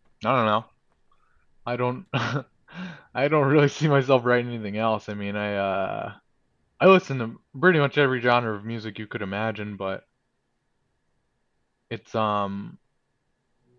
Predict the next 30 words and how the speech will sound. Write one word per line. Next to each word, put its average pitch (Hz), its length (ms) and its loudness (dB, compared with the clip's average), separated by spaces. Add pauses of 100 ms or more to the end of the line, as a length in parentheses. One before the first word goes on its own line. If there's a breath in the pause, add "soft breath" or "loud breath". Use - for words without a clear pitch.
(1080)
just 131 240 -12
bla-, - 100 -10 (120)
black 160 280 4
metal 127 180 -2
is 104 60 -6
so 110 140 -6
raw 107 460 2
and 104 140 -6
so 107 160 -4
emotional, 104 640 -6
and 95 160 -12
it's, - 220 -20 (1300)
I'm 151 100 0
not 151 220 4
the 127 80 -4
kind 110 240 0
of 95 60 -6
guy 92 280 0
who 95 120 -8
would 90 140 -12
put 98 140 -8
out 87 160 -2
a, 90 100 -8 (1600)
a, - 80 -12 (360)
a 101 80 -8 (200)
blues 104 440 -8
record 98 400 -4
or 92 80 -8
something, 90 500 -8
or, 90 360 -8